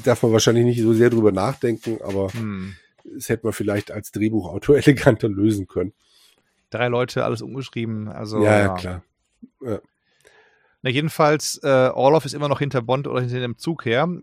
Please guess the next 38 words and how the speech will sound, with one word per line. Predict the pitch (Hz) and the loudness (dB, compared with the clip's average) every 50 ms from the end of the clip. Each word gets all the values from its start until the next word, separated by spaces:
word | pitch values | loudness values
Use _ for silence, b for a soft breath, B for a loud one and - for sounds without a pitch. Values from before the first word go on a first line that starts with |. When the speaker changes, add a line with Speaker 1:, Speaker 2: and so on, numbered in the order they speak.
| _ _ _ - | _ _ _ -12
Speaker 2:
wo | 127 131 | -8 -6
ich | 127 | -6
mich | 123 123 | -4 -4
auch | 135 135 | -4 -4
frage, | - - 135 127 123 117 | -2 -4 -2 -2 -2 -4
warum | 117 123 120 | -4 -4 -2
will | 123 127 | -2 -2
er | 127 | -4
zum | - - 123 | -4 -8 -10
Zug? | 120 - - 165 147 - | -8 -4 -4 -4 -4 -4
Ist | - - - | -10 -10 -10
mir | 117 | -8
unklar. | 120 139 139 - 113 101 | -8 -8 -6 -4 -4 -4
Die | 107 | -2
Bombe | 110 117 117 131 131 | -2 -2 -2 -2 -2
ist | - | -6
dort | - 117 110 | -6 -6 -4
drin, | 117 131 | -4 -4
da | 139 123 | -2 -2
soll | 123 123 | -2 -4
sich | 104 117 | -4 -6
das | 117 110 - | -8 -8 -10
freuen | - - - 202 208 117 139 143 | -10 -4 0 0 0 0 0 -4
und | 135 117 | -6 -6
soll | 123 120 | -6 -6
nach | 117 117 110 | -4 -4 -4
Russland | - 147 131 - 117 104 | -4 -4 -4 -4 -8 -10
wieder | 101 101 98 | -8 -10 -12
zurückgehen | - - 120 104 - 107 104 | -10 -10 -12 -10 -8 -8 -8
und | 110 107 104 104 | -8 -8 -8 -10
dann | 110 110 107 | -10 -8 -8
alles | - 113 110 107 104 - - | -6 -6 -6 -6 -6 -8 -12
irgendwie | 113 117 117 110 107 110 | -12 -12 -12 -12 -12 -12
vertuschen. | 107 - - - - 160 - 117 117 143 165 - _ - | -12 -12 -8 -6 -6 -6 -6 -6 -8 -8 -8 -10 _ -8
Speaker 1:
Mhm. | 127 120 127 147 175 b b b b b b b b _ - | -6 -6 -6 -6 -8 b b b b b b b b _ -4
Speaker 2:
Aber | - 131 127 | -2 -2 0
natürlich, | 131 127 123 - 143 147 143 147 143 - - - - - | -2 -4 -4 -4 -4 -4 -2 -4 -6 -8 -12 -20 -16 -8
ähm, | - 131 127 123 120 120 120 120 120 120 120 120 123 107 - | -4 -2 -2 0 0 0 0 -2 -2 -2 -4 -6 -8 -12 -16